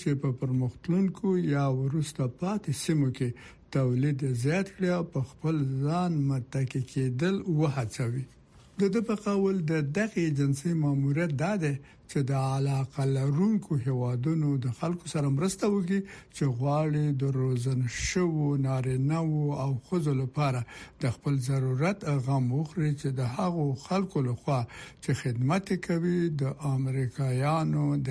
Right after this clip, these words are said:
ښې پیژندنې په پیاوړي کولو کې مرسته وکړي او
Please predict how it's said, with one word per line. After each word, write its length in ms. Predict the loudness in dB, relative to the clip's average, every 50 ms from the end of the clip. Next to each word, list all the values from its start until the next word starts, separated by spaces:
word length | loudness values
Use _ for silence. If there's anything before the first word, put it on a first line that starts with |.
| -2 -4 -4
ښې 160 | -2 -2 0 0 0 0
پیژندنې 760 | -2 -2 0 0 0 0 0 0 0 0 0 0 0 0 0 0 0 0
په 80 | 0 0 0 0 -2 -2
پیاوړي 380 | -2 0 0 0 0 0 -2 -2 -2
کولو 320 | 0 0 0 2 2 0 0 0
کې 120 | 0 0 0 0 -2 -8 -16 -18 -20 -8 -2 0 2
مرسته 320 | 2 2 0 0 -2 -2 0 0
وکړي 340 | -2 -2 -4 -4 -4 -6 -6 -8 -14 -20 -20 -20 -20 -10 -4 -2 0
او 280 | 0 2 2 0 0